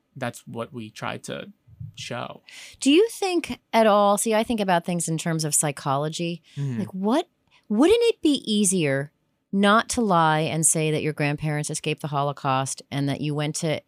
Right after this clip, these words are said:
Speaker 2: Baruch and you went to N Y U to get an M B A and you're fr-, debt-free? I mean, of course you're debt-free 'cause you didn't even go. You know, just all these crazy lies, one after the other. Isn't it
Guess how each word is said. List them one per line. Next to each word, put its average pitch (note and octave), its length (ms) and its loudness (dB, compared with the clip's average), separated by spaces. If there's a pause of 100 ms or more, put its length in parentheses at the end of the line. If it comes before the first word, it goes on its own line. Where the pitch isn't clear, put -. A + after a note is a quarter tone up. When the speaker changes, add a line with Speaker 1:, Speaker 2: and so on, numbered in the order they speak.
(520)
Speaker 2:
Baruch D3 440 2
and D3 140 0
you C#3+ 80 0
went D3 180 0
to - 140 -4
N D3+ 160 -2
Y D3 140 0
U C#3+ 580 -2 (140)
to D3+ 100 -2
get D3+ 120 0
an D3 60 -2
M C#3+ 180 -4
B C#3+ 160 2
A C3+ 320 2
and C#3+ 160 -4
you're C#3+ 180 -6 (100)
fr-, - 160 -8
debt-free? C#3 840 -4
I D#3+ 60 -8
mean, E3 340 -4
of - 80 -20
course G#3 220 -6
you're F3 60 -10
debt-free C3 300 -6
'cause C#3+ 160 -8
you D3 60 -4
didn't D#3 160 -2
even C#3+ 220 -4
go. C#3 400 -2 (480)
You G3 100 4
know, F#3 220 4
just A#3 280 0 (140)
all B3 480 6
these C4 460 2
crazy A#3 640 2
lies, E3 400 0
one F#3 160 -2
after F#3+ 180 -4
the F#3+ 80 -2
other. E3+ 240 -2
Isn't C4 220 -2
it G#4+ 140 -6